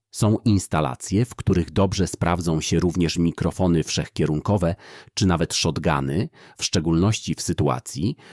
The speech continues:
w której mikrofony muszą zostać zainstalowane w pewnej odległości, a mają pokryć na przykład konkretne obszary sceny.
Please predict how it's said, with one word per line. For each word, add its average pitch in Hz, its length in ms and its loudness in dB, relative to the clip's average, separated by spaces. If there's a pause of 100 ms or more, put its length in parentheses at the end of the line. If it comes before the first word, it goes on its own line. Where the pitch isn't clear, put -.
(120)
w - 60 -16
której 92 340 2
mikrofony 90 600 2
muszą 82 520 0
zostać 87 460 -2
zainstalowane 82 960 0
w - 80 -16
pewnej 76 520 0
odległości, 76 880 -2 (220)
a 90 100 2
mają 85 340 4
pokryć - 520 0
na 90 100 0
przykład - 440 -2
konkretne 85 580 0
obszary - 400 -4
sceny. 120 600 -4